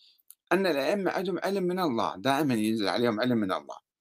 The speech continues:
وبالتالي ما يجتهدون، والاجتهاد حرام وباطل،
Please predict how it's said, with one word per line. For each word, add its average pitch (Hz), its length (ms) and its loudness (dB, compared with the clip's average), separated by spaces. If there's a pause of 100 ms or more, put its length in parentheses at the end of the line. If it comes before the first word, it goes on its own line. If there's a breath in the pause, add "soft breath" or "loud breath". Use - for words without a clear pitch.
(400)
وبالتالي 170 720 8
ما 175 100 4
يجتهدون، 131 640 2
والاجتهاد 117 560 2
حرام 147 400 4
وباطل، 135 580 6